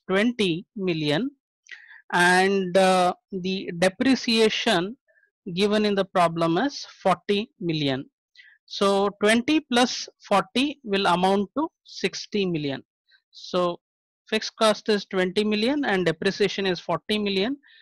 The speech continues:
So both if you add together, this amounts to sixty million. So the next part is contribution margin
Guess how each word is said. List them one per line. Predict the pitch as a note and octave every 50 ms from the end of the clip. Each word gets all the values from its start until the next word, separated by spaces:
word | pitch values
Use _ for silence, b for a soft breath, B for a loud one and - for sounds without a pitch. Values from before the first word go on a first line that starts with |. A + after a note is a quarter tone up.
| b b _ _
So | - - G3 F3+
both | E3+ E3+ G3+ A#3+ C4+ C4
if | B3 G#3 - -
you | A3 G#3+
add | - F3+ F#3 F#3+ F#3 -
together, | - G3 F3+ F#3 F3 E3+ E3+ D#3 D#3 F3 - -
this | G3+ F3+ F#3+ F#3+ - -
amounts | F#3 F3+ F3+ F3 F3 E3+ E3 - -
to | - C#4+ D#4+
sixty | E4 - - G3+ - - - - F3+ E3
million. | D#3+ D#3 C#3+ C#3+ C#3 C#3 C#3 - - _ _ _ _ _ - B B B B B B B B -
So | - A3
the | G3+ G#3
next | F3+ B3+ C#4+ - -
part | - - C#4 B3+ B3+ A#3+ B3
is | B3+ B3+ -
contribution | - - A#3+ C4 C4+ C4+ - E4+ D#4+ C4+ C#4+ B3+ - - C#4+ D4 D4 -
margin | A#3+ G#3+ G3+ G3+ G3 G3+ G3+ F#3+ E3 A3 A#3 C#4 D#4